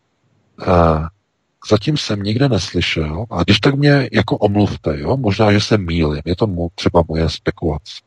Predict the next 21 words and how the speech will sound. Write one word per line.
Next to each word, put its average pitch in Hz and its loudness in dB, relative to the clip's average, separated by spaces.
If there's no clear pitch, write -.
Já 156 2
jsem 147 0
si 147 2
nevšiml, 98 0
že 104 2
by 101 0
byl 82 2
někde 87 0
nějaký 117 2
článek 117 2
o 92 0
tom, 90 0
kolik 117 6
nebohých 151 0
migrantů 117 -2
je 131 0
nakaženo 107 0
koronavirem. 90 0
Mně 117 4
to 151 4
připadá, 107 2